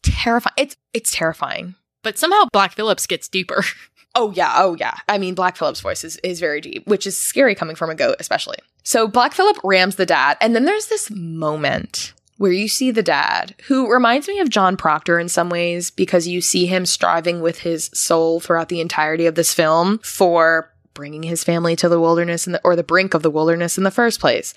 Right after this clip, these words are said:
Speaker 1: for selling his wife's cup so he could buy bear traps to hopefully get food for the winter, for neglecting to tell his wife he was the one that stole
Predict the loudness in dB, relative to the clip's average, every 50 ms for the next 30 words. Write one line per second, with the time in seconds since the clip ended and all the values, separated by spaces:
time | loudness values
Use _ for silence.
0 | -10 -8 0 2 2 4 4 2 -2 -4 -2 -2 -2 -2 -2 -4 -2 -4 -2 2
1 | 2 2 2 2 0 0 2 2 2 2 0 -2 0 -2 0 0 2 2 2 2
2 | 2 2 2 2 2 0 0 0 0 0 0 0 -4 -6 -10 -6 -6 -4 -4 -2
3 | -4 -4 0 0 0 0 0 0 0 2 2 0 2 4 2 2 2 2 0 0
4 | 0 0 0 -2 -2 -2 0 0 0 0 -2 -6 -10 -10 -12 -12 -10 -6 2 2
5 | 4 4 6 4 4 2 0 0 0 0 0 2 2 2 4 4 2 0 -2 -6
6 | -4 -4 -2 -4 -4 -6 -6 -8 0 2 2 4 6 6 4 4 4 4 2 2
7 | 2 0 -2 2 2 2 4 4 2 2 2 0 2 2 0 0 -2 -6 -6 -4
8 | -2 -2 0 2 2 2 2 2 2 0 -2 -2